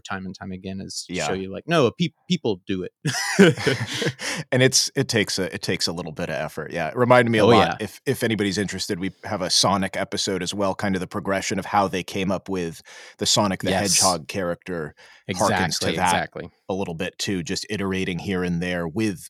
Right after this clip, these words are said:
Speaker 2: strong concepts. Let's jump back to the language thing that you're so fascinated by, as am I, the gibberish, the Minyonese,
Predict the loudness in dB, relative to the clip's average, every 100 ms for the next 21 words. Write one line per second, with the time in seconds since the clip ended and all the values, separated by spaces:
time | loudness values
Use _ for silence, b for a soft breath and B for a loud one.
0 | -8 0 4 6 4 2 2 2 0 -4
1 | -6 -8 -8 -10 _ _ _ _ 0 0
2 | 4 2 4 4 6 4 4 0 -2 2
3 | 2 2 0 -4 -4 -4 -2 -6 -6 -6
4 | -6 -4 -2 -2 -4 -6 -8 -8 -6 -6
5 | -6 -4 -2 -2 -4 -2 -2 -2 -4 -8
6 | -12 _ -6 -2 0 0 -4 -4 -4 0
7 | 2 4 4 4 2 0 0 -2